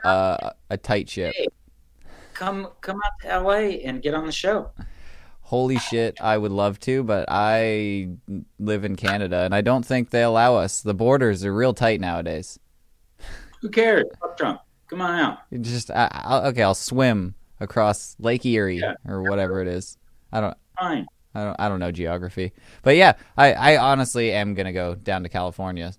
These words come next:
Speaker 1: but
Speaker 2: Nova Scotia?
Speaker 1: No, I live in, um, uh, Ontario, near Toronto.
Speaker 2: Okay.
Speaker 1: Yeah. So
Speaker 2: Uh, you have family in London.
Speaker 1: Ew,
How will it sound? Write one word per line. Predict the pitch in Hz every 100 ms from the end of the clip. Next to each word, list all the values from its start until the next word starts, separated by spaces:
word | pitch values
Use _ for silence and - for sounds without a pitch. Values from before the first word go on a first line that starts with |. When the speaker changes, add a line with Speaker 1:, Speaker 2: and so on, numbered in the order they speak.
| _
Speaker 1:
but | 85 85 - _ - 370 -
Speaker 2:
Nova | 143 302 - _
Scotia? | 123 143 226 233 - _ _ _ _ -
Speaker 1:
No, | 110 113 107
I | 101
live | 110
in, | 110 107
um, | 107 101 98 95 92 90
uh, |
Ontario, | 85 85 101 98 98 87 85 - _
near | - 117
Toronto. | - 95 87 92 _ _ _ _ _ _ _ _ - - _ -
Speaker 2:
Okay. | 214 214 143 - _ -
Speaker 1:
Yeah. | 113 - _ -
So | 123 120
Speaker 2:
Uh, | 113 - _
you | 127
have | -
family | - 135 139 131 120
in | 117
London. | 117 139 156 - - - - _ - - - -
Speaker 1:
Ew, | 127 156 90 -